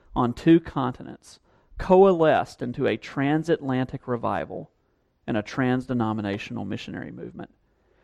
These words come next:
The Teschen revival of seventeen oh eight inspired the Hundred-Year Prayer Meeting that began twenty years later.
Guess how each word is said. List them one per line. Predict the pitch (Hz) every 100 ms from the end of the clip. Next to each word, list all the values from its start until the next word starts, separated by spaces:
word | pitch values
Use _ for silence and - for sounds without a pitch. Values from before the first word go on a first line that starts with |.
| _ -
The | 139
Teschen | - 180 175 - 180
revival | 170 156 147 151 156 160
of | 123
seventeen | - 139 147 - 151
oh | 135 123
eight | 123 143
inspired | 117 127 - - 151 156 120
the | 117
Hundred-Year | 113 143 147 139 135 131
Prayer | - 147 139
Meeting | 87 101 120
that | -
began | 123 110 101
twenty | - 135 139
years | 135 120 120
later. | 123 123 -